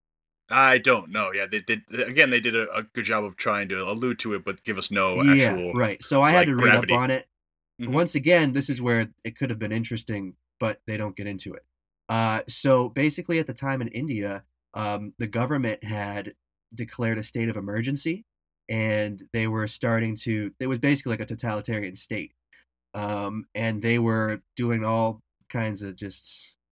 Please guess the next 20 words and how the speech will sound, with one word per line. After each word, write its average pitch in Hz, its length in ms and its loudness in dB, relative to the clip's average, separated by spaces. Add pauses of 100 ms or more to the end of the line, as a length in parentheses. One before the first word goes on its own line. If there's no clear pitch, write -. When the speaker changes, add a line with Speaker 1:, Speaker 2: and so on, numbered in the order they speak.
(140)
Speaker 2:
mean 110 420 -2
and 110 140 -4
nasty 107 480 -6
things 101 440 -6
because 95 320 -10
they 101 120 -8
were 95 140 -8
just 107 280 -10
a 117 40 -10
bunch 104 320 -8
of 117 80 -18
jerks, - 400 -10
you 101 120 -10
know 104 160 -4
what 104 100 -4
I - 20 -4
mean? 113 280 -6 (100)
Speaker 1:
Right, 117 280 -4 (140)
yep. 113 220 0 (840)
Yeah, 123 220 0